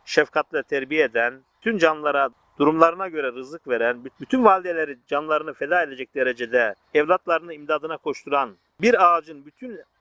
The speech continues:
heyetiyle meyvesine müteveccih olduğu gibi yerleri, gökleri insana müteveccih eden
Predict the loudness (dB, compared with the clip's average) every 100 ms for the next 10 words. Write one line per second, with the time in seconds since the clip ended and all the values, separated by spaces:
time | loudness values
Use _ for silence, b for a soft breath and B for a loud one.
0 | _ 0 0 0 -2 2 2 2 -4 -12
1 | -8 -6 -2 -2 -2 -2 -2 -2 -12 -16
2 | -2 2 2 0 -4 -6 -4 -4 -4 -2
3 | 2 4 2 -2 _ b b _ 2 4
4 | 4 -2 -4 -4 -8 -10 -12 -4 -2 0
5 | -2 -6 -2 -2 -2 -6 -4 -2 -2 -4
6 | -6 -4 0 0 -2 -8